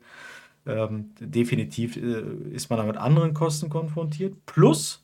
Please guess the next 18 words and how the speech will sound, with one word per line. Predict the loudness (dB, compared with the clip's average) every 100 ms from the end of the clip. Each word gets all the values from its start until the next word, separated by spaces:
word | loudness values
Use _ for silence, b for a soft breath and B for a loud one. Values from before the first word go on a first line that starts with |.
| _
so, | -8 -4
letzter | -2 -2 0
Satz | 0 0 -2
von | -2
mir | 2 2
dazu, | 2 0 0 0 -4 B B B B B B B B _ -2
ähm, | 4 6 6 6 2 -2 -12 _ _ _ _ -2
in | 2 4
jedem | 4 8 10 10 8 8
Fall, | 6 8 8 4 -4 _ _ _
und | -4 -2
jetzt | 0
sind | 4 6
wir | 8 8
ja | 8 4
hier | 0 0 0 0 0
alle | 0 0 2
auch | 0 0